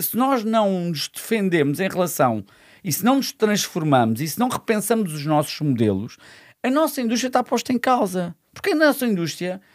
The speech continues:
faz talento, faz de pessoas, e nós ou temos a capacidade de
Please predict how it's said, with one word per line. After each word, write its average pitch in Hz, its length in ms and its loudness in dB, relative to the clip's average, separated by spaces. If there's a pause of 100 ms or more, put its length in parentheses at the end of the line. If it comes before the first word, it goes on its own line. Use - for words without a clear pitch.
(200)
faz - 400 2 (140)
talento, 202 580 0
faz - 400 -2
de - 120 -20
pessoas, 190 580 0
e 196 140 -6
nós 240 200 2
ou 240 60 0
temos 226 240 -2
a 202 40 0
capacidade 170 580 0 (360)
de 143 440 0